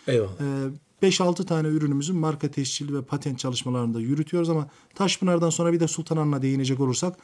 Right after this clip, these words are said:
Speaker 2: Sultanhanı dünyadaki önemli halıların, dünyanın s-, önemli saraylarının, işte İngiliz Kraliyet Sarayı'ndan tutun Dolmabahçe Sarayı'na kadar, Çankaya Köşkü'ne kadar bütün dünyada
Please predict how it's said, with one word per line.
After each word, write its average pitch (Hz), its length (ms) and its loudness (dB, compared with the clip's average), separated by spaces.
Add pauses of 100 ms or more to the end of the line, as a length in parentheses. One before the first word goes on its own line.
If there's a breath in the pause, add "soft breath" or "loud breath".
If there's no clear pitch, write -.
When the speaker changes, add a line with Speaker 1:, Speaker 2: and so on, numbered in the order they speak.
(340 loud breath)
Speaker 2:
Sultanhanı 190 580 2
dünyadaki 190 800 2
önemli 180 400 6
halıların, 151 640 0 (500 soft breath)
dünyanın 160 420 6
s-, - 220 -2
önemli 151 280 4
saraylarının, 107 760 0
işte 131 300 -4
İngiliz 143 340 2
Kraliyet 131 440 0
Sarayı'ndan 131 460 0
tutun 131 360 -4
Dolmabahçe 127 520 2
Sarayı'na 117 340 -2
kadar, 120 180 -4
Çankaya 135 460 -2
Köşkü'ne 113 360 -4
kadar 175 300 -4 (500 loud breath)
bütün 165 300 2
dünyada 160 640 4